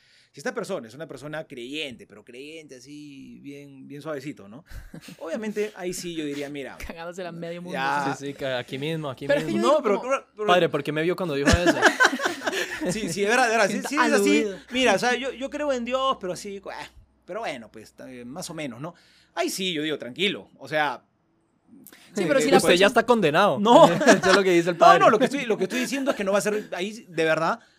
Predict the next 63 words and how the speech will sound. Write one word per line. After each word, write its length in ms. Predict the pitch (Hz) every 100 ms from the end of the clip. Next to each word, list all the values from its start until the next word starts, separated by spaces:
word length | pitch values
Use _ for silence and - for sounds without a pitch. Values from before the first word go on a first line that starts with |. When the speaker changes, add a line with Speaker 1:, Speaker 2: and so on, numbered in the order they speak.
| _ -
Speaker 1:
no 240 | 175 185
va 60 | 185
a 40 |
ser, 140 | 185 208
ahí 140 | 262
sí 160 | - 320
yo 80 |
creo 140 | 208 202
que 80 | 160
no 80 |
va 40 | 156
a 20 |
ser 140 | 165
tanta 220 | - 147 143
diferencia. 560 | 123 123 147 208 - -
Speaker 2:
Ya, 160 | 330
Speaker 3:
Sí. 40 | 311
Speaker 2:
pero 60 | 294
Speaker 1:
Ahí 60 |
Speaker 2:
igual 180 | 294 294
Speaker 1:
sí 40 |
no 60 | 311
va 40 |
a 20 | 311
Speaker 2:
podría 160 | 311
Speaker 1:
ser. 40 | 294
Speaker 2:
ser 100 | 180
Speaker 1:
Y 20 |
Speaker 2:
que 20 |
Speaker 1:
hay 60 | -
Speaker 2:
las 80 | 277
Speaker 1:
otras 120 | 214
cosas 120 | 202 220
Speaker 2:
personas, 100 | 185 190
Speaker 1:
bonitas 260 | 190 202
que 100 | -
puedes 180 | - 123
compartir, 200 | 143 185
Speaker 2:
podría 180 | 247 240
Speaker 1:
¿no? 40 | 240
Speaker 2:
ser 140 | 269
que 60 | 285
a 20 |
la 80 | 233
otra 160 | 269
persona 420 | 240 214 220 247 -
de 160 | 185 196
verdad 320 | 175 208 -
no 260 | 180 175 180
le 100 | 185
parezca 420 | 220 - 160 - -
así 320 | 156 196 -
nada 280 | 185 180 190
Speaker 1:
Ujú. 80 | 226
Speaker 2:
importante 560 | 220 220 220 214 165
la 100 | 156
religión, 480 | 156 151 156 208 233 -
Speaker 1:
Ujú. 260 | 147 196 196
Speaker 2:
pero 280 | 220 208 190
que 120 | 190
aún 200 | 190 220
así 480 | 220 - 240 247 - _ _ _
entienda 1040 | 202 196 185 170 202 214 277 226 170 180